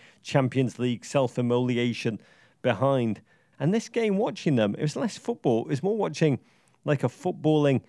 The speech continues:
version of Hugh Grant doing Leno after being found with that hooker off Sunset Boulevard.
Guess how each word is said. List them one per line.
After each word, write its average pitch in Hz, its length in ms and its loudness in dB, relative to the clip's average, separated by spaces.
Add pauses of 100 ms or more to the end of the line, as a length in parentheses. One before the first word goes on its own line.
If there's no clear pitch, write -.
(680)
version 135 400 4
of 123 80 0
Hugh - 240 -2
Grant 139 500 0
doing 120 260 0
Leno 131 360 2 (140)
after - 220 -8
being 117 180 -2
found 127 340 0
with 107 100 0
that 98 160 -8
hooker 120 340 -2
off 101 140 -4
Sunset 110 540 -4
Boulevard. 110 480 -2